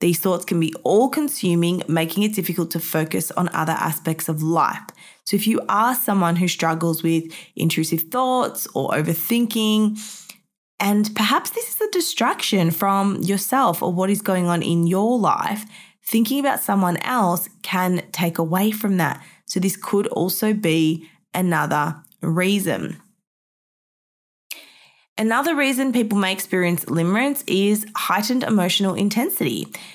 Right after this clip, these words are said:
People in this state usually experience extreme highs and lows, which can be very exhausting, but also exhilarating. And what we know with A D H D specifically, there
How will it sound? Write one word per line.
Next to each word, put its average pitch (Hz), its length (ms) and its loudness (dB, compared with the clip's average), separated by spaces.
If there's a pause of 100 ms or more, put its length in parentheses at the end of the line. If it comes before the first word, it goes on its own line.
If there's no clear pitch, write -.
(160)
People 220 340 0
in 196 200 0
this 220 120 0
state 156 380 0
usually 170 340 0
experience 160 540 -2
extreme 160 380 -2
highs 165 480 -2
and 165 200 0
lows, 247 400 0
which - 200 -4
can 185 100 0
be 185 140 0
very 175 340 0
exhausting, 165 960 -2 (260)
but 277 120 4
also - 340 -2
exhilarating. 160 1040 0 (280)
And 165 140 2
what 175 140 2
we 175 100 2
know 196 300 2
with 175 240 0
A 165 140 0
D 170 100 2
H 165 240 -2
D 165 340 2
specifically, 190 840 -2
there 165 340 -2